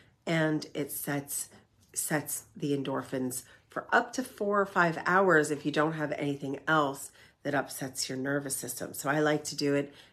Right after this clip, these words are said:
after driving or anytime I've had something that I find out, a bad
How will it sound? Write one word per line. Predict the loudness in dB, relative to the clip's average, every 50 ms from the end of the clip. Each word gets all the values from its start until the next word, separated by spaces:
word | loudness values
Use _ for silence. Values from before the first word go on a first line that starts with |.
| _ -10
after | -8 -8 -8 -6 -8 -8
driving | -6 -4 0 2 2 2 2 2 0 0 0 2 2 2 0 0 -4 -10 -20 _ _ _ -6
or | -4 -2 0 2 2 2 2 2 0 0 -2
anytime | -2 0 0 -2 -2 -4 -6 -4 -4
I've | -6 -6
had | -4 -4 -4 -4 -4
something | -6 -4 -2 -2 -4 -4 -4 -2 -2 -2 -2 -4 -8 -10 -16 -20 -20 _ _ _ -6
that | -4 -2
I | -2 -4
find | -4 -2 -2 -2 -2 -2
out, | -2 -4 -4 -6
a | -6
bad | -6 -6 -4 -4 -4 -6